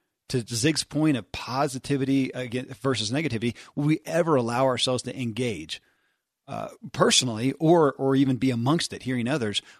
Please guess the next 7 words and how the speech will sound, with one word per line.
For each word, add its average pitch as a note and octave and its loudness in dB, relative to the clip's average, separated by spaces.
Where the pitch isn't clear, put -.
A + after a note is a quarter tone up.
with A#2 -6
complaining, A#2+ -4
whining, A2+ -6
criticizing, G2 -2
crudeness, A#2+ 0
demeaning, C3 2
uh, - -14